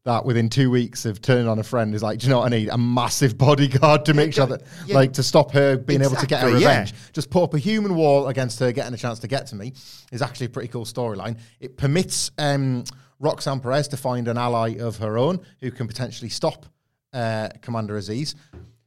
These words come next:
Speaker 1: Who could she go to on the roster? I know what you're thinking. Apollo Crews, L T S T.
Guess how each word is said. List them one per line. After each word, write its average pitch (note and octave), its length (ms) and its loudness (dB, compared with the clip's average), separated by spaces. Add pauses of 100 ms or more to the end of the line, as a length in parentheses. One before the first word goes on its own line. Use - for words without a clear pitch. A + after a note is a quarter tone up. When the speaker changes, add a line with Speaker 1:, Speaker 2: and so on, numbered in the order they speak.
Speaker 1:
Who D3 140 0
could - 160 -6
she C3 100 -8
go C3 160 2
to A#2+ 160 -2
on A#2 60 -2
the A2+ 80 -2
roster? C#3 420 0 (140)
I - 40 -10
know A#2+ 120 -2
what A#2+ 60 -4
you're G#2+ 80 -10
thinking. C3+ 420 -6
Apollo A#2+ 320 -4
Crews, C3 340 -2
L A#2+ 160 -6
T A#2 220 -8
S G#2 140 -8
T. C#3+ 300 -4